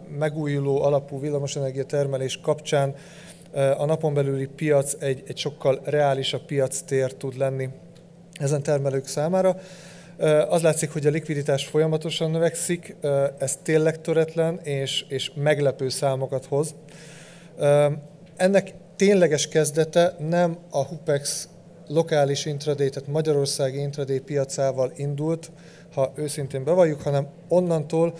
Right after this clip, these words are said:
hogy Magyarország csatlakozott az európai piac összekapcsoláshoz, ez,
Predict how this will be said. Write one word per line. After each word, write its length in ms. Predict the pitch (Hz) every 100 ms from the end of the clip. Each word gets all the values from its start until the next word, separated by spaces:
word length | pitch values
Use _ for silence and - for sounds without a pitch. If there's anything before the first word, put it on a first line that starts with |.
| - -
hogy 120 | - 139
Magyarország 460 | 170 156 143 139
csatlakozott 800 | - 160 160 139 139 127 156 156
az 100 | 131
európai 420 | 147 143 131 131
piac 280 | 123 143 143
összekapcsoláshoz, 960 | 151 165 160 160 160 160 160 165 151
ez, 160 | 151